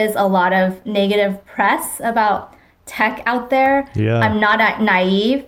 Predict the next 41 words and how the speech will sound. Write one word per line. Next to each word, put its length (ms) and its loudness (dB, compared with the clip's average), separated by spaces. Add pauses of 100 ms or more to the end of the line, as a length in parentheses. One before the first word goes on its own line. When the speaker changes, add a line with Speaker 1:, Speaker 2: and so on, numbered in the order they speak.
Speaker 1:
to 120 -8
the 140 2
fact 340 -2
that 260 -2
tech 340 -2
can 380 -2
be 160 -4
used 420 -2
for 140 -4
harm. 600 0 (140)
Speaker 2:
Mm-hmm. 440 2
Speaker 1:
But 100 0
I 80 2
did 200 0
wanna 220 2
tell 220 0
all 220 0
of 120 0
the 100 0
listeners 460 0
out 260 -2
there 260 0
that 280 -2
there 180 0
are 180 0
so 280 -2
many 260 2
people 400 -2
at 160 0
each 200 -6
of 140 -2
these 360 -2 (480)
big 220 -2
tech 180 -2
companies, 600 -4
Meta, 420 2
where 200 2
I 60 2
work, 320 -2
Google, 560 0 (340)
um, 380 -2